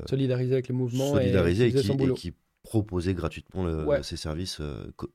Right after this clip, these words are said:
Speaker 2: pour, pour des actions collectives, quoi.
Speaker 1: Mais j'imagine qu'il y en a qui ont dû raquer aussi.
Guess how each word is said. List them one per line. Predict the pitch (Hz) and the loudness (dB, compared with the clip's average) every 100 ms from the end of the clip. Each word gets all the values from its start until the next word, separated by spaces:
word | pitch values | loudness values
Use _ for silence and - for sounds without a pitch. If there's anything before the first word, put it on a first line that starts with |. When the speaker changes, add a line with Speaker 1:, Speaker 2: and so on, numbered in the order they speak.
| _ | _
Speaker 2:
pour, | - - | -10 -10
pour | - 71 | -10 -8
des | 76 | -6
actions | 73 - 78 | -6 -8 -10
collectives, | - 73 - - | -10 -14 -16 -20
quoi. | _ _ | _ _
Speaker 1:
Mais | 143 | -2
j'imagine | 127 135 127 156 | 2 2 2 2
qu'il | 151 127 | 0 0
y | |
en | |
a | 135 143 | 0 0
qui | |
ont | 131 | -2
dû | 127 127 | 0 0
raquer | 113 120 190 - | 0 -2 -4 -4
aussi. | 151 - 220 | -8 -4 -6